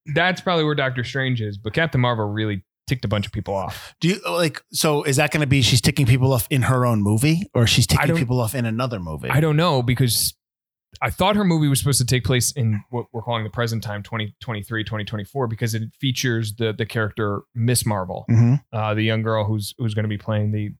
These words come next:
Speaker 2: Mm-hmm.
Speaker 1: the character influenced by Car-, Carol, and Monica, uh, Teyonah Parrish will be playing Monica in Captain Marvel two. So at what point do we get to see?
Speaker 2: Well, th-, well, here's the thing. I don't mean to cut you off,
Speaker 1: Yeah.
Speaker 2: but here's the thing. So if Monica doesn't wanna talk about, in WandaVision,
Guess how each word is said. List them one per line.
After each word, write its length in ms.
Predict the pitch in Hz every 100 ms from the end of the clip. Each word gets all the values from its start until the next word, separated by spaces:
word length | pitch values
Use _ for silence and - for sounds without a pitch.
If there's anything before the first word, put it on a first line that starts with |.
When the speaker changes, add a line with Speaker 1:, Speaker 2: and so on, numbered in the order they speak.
| 120
Speaker 2:
Mm-hmm. 220 | 113 117
Speaker 1:
the 60 |
character 340 | 131 120 101 110
influenced 400 | 139 135 131 110
by 80 | 113
Car-, 360 | 117 110 110 -
Carol, 380 | - 127 107 92 _ _ _ _
and 200 | 135 120 123
Monica, 640 | 123 123 123 110 107 101 _ _ _ -
uh, 120 | 107
Teyonah 640 | - 123 117 110 104 104 - _ -
Parrish 320 | 139 123 110
will 100 | 120
be 80 | 110
playing 300 | 101 143 127
Monica 440 | 117 135 113 117 117
in 180 | 139 120
Captain 320 | 117 110 107
Marvel 220 | 107 101
two. 260 | - 156 110
So 220 | - 113
at 80 | 123
what 220 | 143 139
point 320 | - 143 123 117 120 -
do 100 | 131
we 80 | 120
get 160 | 117 107
to 80 |
see? 580 | 104 - 165 135 113 107 - - _
Speaker 2:
Well, 180 | 220 214 214
th-, 140 | 247
well, 80 | 190
here's 220 | 202 214
the 100 | 196
thing. 400 | 185 196 135 120
I 100 | 147
don't 100 | 151
mean 100 | 143
to 60 | 104
cut 220 | 120 -
you 80 | 107
off, 220 | 82 -
Speaker 1:
Yeah. 140 | 147 98
Speaker 2:
but 160 | 123 165
here's 180 | 202
the 80 | 180
thing. 260 | 175 202 147
So 400 | 170 151 147 -
if 300 | 151 135 -
Monica 320 | 151 220 233
doesn't 200 | 202 175
wanna 180 | 165 151
talk 220 | 147 147
about, 420 | 143 127 120 117
in 80 | 123
WandaVision, 420 | 143 151 131 123